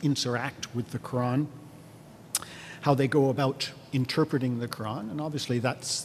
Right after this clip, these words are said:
then of, of great interest to me, and in many, many things as well, I guess, the, that, uh, especially what you've just said now, but what were implicit in the book, always take me back to Asbab al-Nuzul.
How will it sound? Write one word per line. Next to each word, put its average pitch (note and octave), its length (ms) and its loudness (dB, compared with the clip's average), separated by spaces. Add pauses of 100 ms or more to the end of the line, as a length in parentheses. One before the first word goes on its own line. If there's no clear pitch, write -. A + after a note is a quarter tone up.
then B2+ 480 0
of, A#2+ 360 -8 (120)
of A2+ 200 -6
great C3+ 340 2
interest C3+ 560 2
to B2 100 -2
me, B2+ 320 4 (680)
and G3 100 8
in D3+ 80 8
many, D#3+ 340 8 (360)
many D3+ 260 6
things D3 460 4
as A2+ 120 -2
well, D#3 240 0
I C3 100 -6
guess, C3+ 380 -4
the, A#2+ 300 -2
that, A#2+ 440 -8
uh, A#2+ 40 -2 (340)
especially C3+ 380 0
what B2+ 240 -2
you've A2+ 100 -4
just - 220 -2
said B2 220 0
now, C3+ 240 4
but - 260 -2 (340)
what C#3 220 -8
were B2 80 0
implicit B2 460 0
in B2 120 2
the A#2 60 -2
book, D3 240 2 (800)
always F#3+ 300 8
take - 240 4
me C#3+ 100 4
back C#3+ 320 2
to C#3 240 2
Asbab C3+ 400 0
al-Nuzul. C#3 560 2